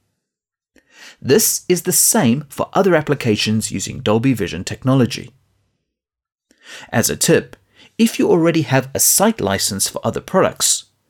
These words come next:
the same license should also be valid with the Flame products. Just install it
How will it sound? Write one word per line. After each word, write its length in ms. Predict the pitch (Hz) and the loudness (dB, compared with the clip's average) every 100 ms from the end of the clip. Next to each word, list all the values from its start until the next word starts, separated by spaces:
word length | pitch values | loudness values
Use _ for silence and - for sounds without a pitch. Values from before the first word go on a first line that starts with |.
| _ _ _ | _ _ _
the 100 | - | -6
same 380 | 98 - 110 180 | 0 2 2 0
license 500 | 165 151 135 131 143 - | 2 2 2 -2 -4 -6
should 300 | - 220 - | -4 -4 0
also 360 | - 254 - 214 | 0 0 0 0
be 160 | 208 | 0
valid 400 | 160 110 101 110 - | 0 2 2 0 -2
with 160 | 135 | -4
the 80 | - | -4
Flame 380 | - - 82 85 | -4 -6 -8 -10
products. 680 | - 135 - - - - - _ _ _ _ _ _ _ _ _ _ _ - - - | -8 -8 -6 -4 -2 -2 -8 _ _ _ _ _ _ _ _ _ _ _ -20 -20 -10
Just 300 | 135 240 - | 0 0 2
install 460 | 220 - - 233 113 | 0 0 2 4 4
it 200 | 104 | 0